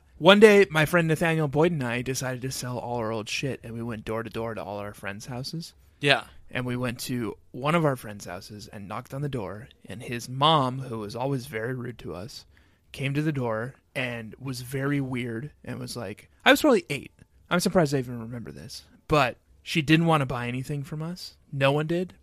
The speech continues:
Speaker 1: but she
Speaker 2: Yeah.
Speaker 1: was weird about it. And she said, "Why don't you come back later?" And we did, and in the time, in the, like, several hours it took us to come back,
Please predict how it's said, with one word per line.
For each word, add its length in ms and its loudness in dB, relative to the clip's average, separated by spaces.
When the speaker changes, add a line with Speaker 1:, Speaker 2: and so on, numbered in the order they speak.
Speaker 1:
but 140 -6
she 160 -2
Speaker 2:
Yeah. 60 -2
Speaker 1:
was 160 -8
weird 200 -4
about 260 -2
it. 120 -6
And 140 0
she 160 2
said, 260 0
"Why 160 2
don't 140 0
you 60 -2
come 180 -6
back 240 -6
later?" 500 -10
And 160 -4
we 120 -6
did, 480 6
and 220 -8
in 280 2
the 100 4
time, 640 0
in 180 2
the, 140 4
like, 320 2
several 520 -2
hours 600 -2
it 140 -8
took 220 -2
us 120 -6
to 80 -8
come 220 -10
back, 400 -8